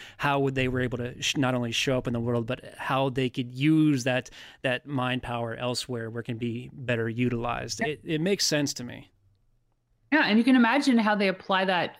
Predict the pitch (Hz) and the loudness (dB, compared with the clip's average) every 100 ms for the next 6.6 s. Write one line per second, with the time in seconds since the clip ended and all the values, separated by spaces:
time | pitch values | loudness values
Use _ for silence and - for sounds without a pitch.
0 | - 185 180 175 - 190 175 - - 175 | -6 0 2 0 -4 -6 -4 -4 -2 2
1 | 175 - 160 156 170 151 151 147 131 147 | 0 0 -2 -2 -4 0 2 2 0 0
2 | 147 143 131 - 196 254 - 127 127 110 | 0 2 0 0 2 2 2 -6 -6 -8
3 | - _ _ - 185 - 233 226 - - | -16 _ _ -2 0 4 4 4 0 0
4 | 190 196 175 160 - 214 262 247 196 180 | 0 2 2 0 0 4 6 6 4 2
5 | 165 156 185 156 151 156 151 156 160 160 | 2 2 2 2 0 0 -2 0 -4 -2
6 | 156 - 160 147 151 | -6 -2 0 0 -2